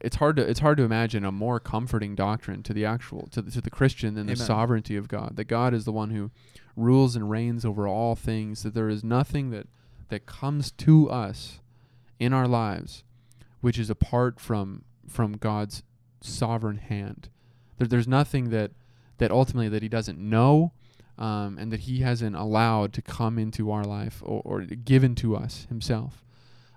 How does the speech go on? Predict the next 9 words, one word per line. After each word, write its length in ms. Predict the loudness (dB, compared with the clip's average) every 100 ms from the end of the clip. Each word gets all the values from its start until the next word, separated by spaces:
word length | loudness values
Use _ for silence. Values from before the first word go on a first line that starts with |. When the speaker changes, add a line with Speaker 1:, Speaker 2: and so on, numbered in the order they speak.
| -2
Speaker 1:
Um, 480 | 2 2 0 -6 -14 _ _ _ _ _ _ _ -20 -8 -2
and, 120 | 0
and 120 | 0 2
even 300 | 2 2 2
in 220 | 0 0
that, 320 | -4 -8 -8
like, 180 | -8 -10 _ _ _ _ _ _ -20 _ -20 _ _ -20 -20 _
knowing 520 | 2 6 6 6 2 2
that, 240 | 0